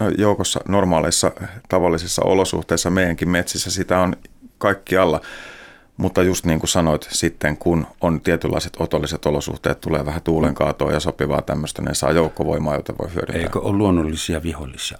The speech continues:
Speaker 2: Mutta pieni hetki. Hyvät ihmiset ja tänään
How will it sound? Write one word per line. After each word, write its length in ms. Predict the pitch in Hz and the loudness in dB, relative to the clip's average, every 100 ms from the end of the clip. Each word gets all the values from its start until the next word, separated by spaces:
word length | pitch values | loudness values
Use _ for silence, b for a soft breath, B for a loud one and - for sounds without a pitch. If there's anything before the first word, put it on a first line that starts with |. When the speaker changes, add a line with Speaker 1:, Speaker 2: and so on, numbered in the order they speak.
| - - | -2 4
Speaker 2:
Mutta 480 | 165 - - - - _ _ | 4 2 -4 -4 -6 _ _
pieni 320 | 190 147 123 | 4 6 6
hetki. 400 | 113 - - 64 - | 4 0 -10 -4 2
Hyvät 360 | 185 117 - - | 4 4 0 2
ihmiset 540 | 147 117 90 85 73 | 4 6 4 0 -2
ja 80 | 92 | -4
tänään 440 | - 117 107 85 | 2 4 4 4